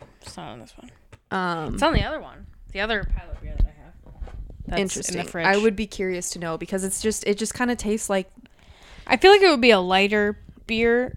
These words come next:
Speaker 1: especially given the, um, what's the word I'm looking for?
Speaker 2: It kinda reminds me in a way of, like, um, I guess Left Hand's stout, milk stout that they do in a
Speaker 1: Okay.
Speaker 2: way.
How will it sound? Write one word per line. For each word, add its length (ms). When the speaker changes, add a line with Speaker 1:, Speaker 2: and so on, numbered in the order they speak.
Speaker 1:
especially 440
given 460
the, 420
um, 580
what's 200
the 80
word 120
I'm 60
looking 240
for? 320
Speaker 2:
It 80
kinda 340
reminds 520
me 280
in 100
a 80
way 340
of, 160
like, 500
um, 540
I 80
guess 260
Left 380
Hand's 600
stout, 540
milk 360
stout 520
that 180
they 100
do 480
in 60
a 60
Speaker 1:
Okay. 100
Speaker 2:
way. 300